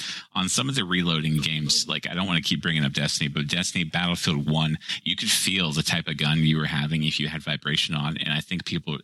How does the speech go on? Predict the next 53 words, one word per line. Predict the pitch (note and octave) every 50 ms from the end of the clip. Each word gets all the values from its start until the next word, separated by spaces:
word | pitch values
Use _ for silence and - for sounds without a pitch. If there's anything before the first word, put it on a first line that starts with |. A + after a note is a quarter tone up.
| -
I | -
think | - - F#2+ E2+
they're | - F2
gonna | - E2+ D#2+ D#2
be | C#2+ - D#2
trying | - - F2 D#2+
to | D2 C#2+
push, | - - F2 - - - - _ _ - _ _ _ _
um, | - D2 C#2 C#2+ - - - - _ _ _ _ _ _ _ _ _ _ - - - _ _ _
push | - - - -
that | C#2+ D2 D2+
a |
little | D2 D2+ D2 D2
bit, | C#2+ C#2+ -
'cause | - E2+
it | F2 F#2
really | B2+ C3 A#2
almost | G2 F2+ E2 D#2+ -
makes | E2+ D#2+ -
you | D#2 C#2+
feel | - F#2+ E2+
like | D#2+ - -
you're | D#2 D2
in | E2+ F#2+ F2
the | D#2+
game | C#2+ D#2 D2 D2 D#2 - - - - - - - _
when | E2+ E2
you | F2 F2 E2
can | F#2+ E2+ D#2+
actually | D#2+ D#2+ E2 - - - D2+ C#2+
feel, | - - - F2 E2+ E2+ D2+
like, | D2 D2 D2 C#2+ - -
the, | D2+ C#2 C2+ - - - - - - _ _ _ - - _ _
the | - D#2+
neck | D#2 D#2 D#2+ F#3 - E2+
of | D#2+
the | C#2+ D2
gun | C#2+ D2 D#2 D#2 D#2 D2+ D2 D2+ - - -
or | F2 F2+ E2
the | D2+
grip | C#2 - E2+ E2 D2+ -
of | D#2+ D2+ C#2
the | C#2+
gun, | C#2 D2+ D2 D2+ D2 C2+
like, | B1+ A#1 - - - _ _ _ -
landing | D#2+ D#2 D#2+ D#2 D2+ D#2
in | D#2 C#2
your | C2 D2+
hand | - - D#2 C#2+ D2+ E2 D#2+
while | D2+ D#2
you're | D2 C#2+ C#2
reloading. | C2+ C#2 D2 D2 D#2 E2 E2 F2 F2 F2
That's, | E2 E2+ F2+ - - - - -